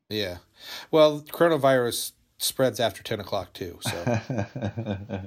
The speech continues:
Speaker 1: you know, I don't think, I don't think it sleeps at night. So I don't, I don't see curfews helping. As a matter of fact, I think keeping,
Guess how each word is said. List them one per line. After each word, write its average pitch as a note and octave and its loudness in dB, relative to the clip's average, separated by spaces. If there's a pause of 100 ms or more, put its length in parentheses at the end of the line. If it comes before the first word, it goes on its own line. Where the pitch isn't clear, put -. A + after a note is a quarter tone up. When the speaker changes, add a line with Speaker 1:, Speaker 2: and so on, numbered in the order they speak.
(640)
Speaker 1:
you A2 -4
know, A#2 4
I C3 6
don't C3+ 2
think, B2+ 0
I C#3 4
don't C3 2
think C3+ 0
it A#2 -2
sleeps B2 -2
at F2+ -12
night. G2+ -4
So A2 -2
I A#2+ 6
don't, B2+ -2
I C3+ 4
don't C3 0
see A2+ -4
curfews G#2+ -2
helping. G2+ -4
As G2 -6
a C3+ -4
matter C3+ 2
of A2 -4
fact, C3+ 2 (320)
I A#2 0
think B2 -2
keeping, A#2 -4